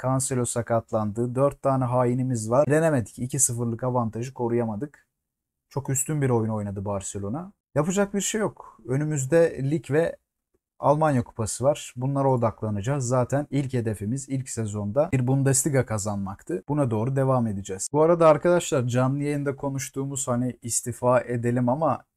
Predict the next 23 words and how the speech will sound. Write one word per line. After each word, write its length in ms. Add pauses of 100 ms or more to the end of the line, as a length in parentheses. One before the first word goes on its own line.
(260)
sezon 500
sonunda 420
edelim 380
ki 160
bize 240
de 120
teklif 420
gelsin. 360
Sonuçta 520
kulüpten 500
kaçtı 400
gibi 240
gözükmesin 720
diye. 220 (360)
Hemen 320
istifa 540
et 160
ve 240 (100)
kulüp 360
sezonu 400
tamamladığında 760
kısmı 360
var. 220